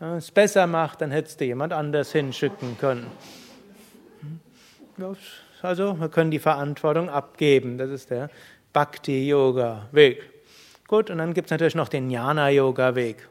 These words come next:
wo wir sagen: Aham Brahmasmi, ich bin das unsterbliche Selbst. Und letztlich, die Welt ist eh nur ein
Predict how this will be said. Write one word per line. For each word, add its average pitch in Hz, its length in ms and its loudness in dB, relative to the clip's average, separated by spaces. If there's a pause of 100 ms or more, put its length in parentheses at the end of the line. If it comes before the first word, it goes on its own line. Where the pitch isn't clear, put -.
wo 131 120 -8
wir 123 160 -6
sagen: 123 400 -6
Aham 139 380 -8
Brahmasmi, 131 720 -4
ich 151 240 -12
bin 151 220 -2
das 139 180 -2
unsterbliche 131 760 -4
Selbst. 123 540 -4 (540)
Und 135 360 -12 (760)
letztlich, 190 460 0
die 160 180 -2
Welt 151 340 2
ist 147 200 -12
eh 147 280 -4
nur 135 280 -4
ein 131 360 -8